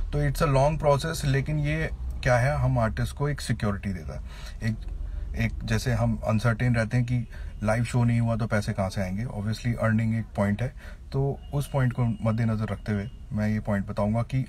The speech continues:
artist जो हैं, जो उनकी mimicry करते हैं, मान लीजिए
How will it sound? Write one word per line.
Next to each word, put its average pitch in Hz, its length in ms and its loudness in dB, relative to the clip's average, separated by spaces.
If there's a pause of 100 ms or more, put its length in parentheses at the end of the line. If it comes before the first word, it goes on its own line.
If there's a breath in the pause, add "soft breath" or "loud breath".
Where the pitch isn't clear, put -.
artist 117 380 2
जो 135 100 2
हैं, 139 120 2
जो 135 140 2
उनकी 135 340 0
mimicry 135 420 4
करते 127 280 0
हैं, - 220 -4 (1160)
मान 120 140 2
लीजिए 123 460 2